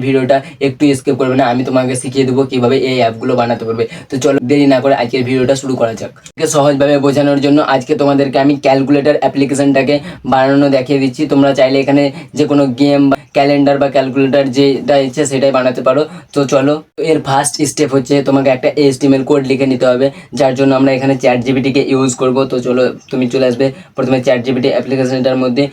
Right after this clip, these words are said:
দিয়ে এখানে এসে এই লেখাটা লিখে নিতে হবে, যেটা তোমাকে আমি এই ভিডিওর কমেন্ট বক্সে দিয়ে দেবো। তুমি ওটা ক-, কপি করে নেবে, then চলে আসবে এই চ্যাট জিপিটি অ্যাপের মধ্যে, then এখানে সেন্ড করে দেবে চ্যাট জিপিটিকে। তো দেখো এখানে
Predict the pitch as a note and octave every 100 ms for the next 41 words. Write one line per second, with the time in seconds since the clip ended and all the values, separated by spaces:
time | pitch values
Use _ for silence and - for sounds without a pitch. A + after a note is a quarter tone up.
0 | - - C#3 C3 C#3 C3+ C3 C#3 C3+ C3+
1 | C3+ C3 C3+ C#3 C3 C3 B2+ B2+ B2+ C#3
2 | C3 B2 B2+ B2+ B2 B2 B2+ C3 - -
3 | B2+ A#2+ B2 C3+ C3 B2 B2+ B2 A#2+ C#3
4 | B2 B2+ B2 B2+ C#3+ - - C#3 C3 B2+
5 | B2 B2+ B2 - B2 C3 - A#2+ B2 C3
6 | C3 C3 C3 C3+ A#2+ A#2+ B2 A#2+ B2+ B2
7 | - - - A#2+ A#2+ A#2+ A#2 A#2+ B2+ A2+
8 | B2 B2 C3+ B2 A#2+ A#2+ A#2+ C3 - -
9 | - C#3 C3 C3 A#2+ A#2+ B2 A2+ A2+ A2+
10 | A2+ G#2+ - _ - C3+ B2+ B2 C3+ B2
11 | B2+